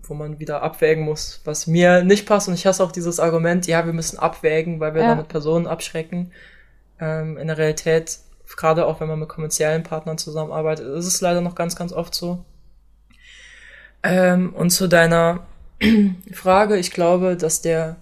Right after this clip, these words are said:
Speaker 1: dass die ersten Schritte im Sport, auch im Breitensport gemacht sind,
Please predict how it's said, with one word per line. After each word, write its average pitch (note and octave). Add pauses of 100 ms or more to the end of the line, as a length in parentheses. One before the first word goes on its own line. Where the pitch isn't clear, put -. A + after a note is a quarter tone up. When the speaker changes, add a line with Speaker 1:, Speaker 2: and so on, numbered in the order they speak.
(1200)
Speaker 1:
dass F3
die -
ersten G3
Schritte F#3+
im E3+
Sport, F3
auch E3
im E3+
Breitensport F3+
gemacht E3+
sind, G3+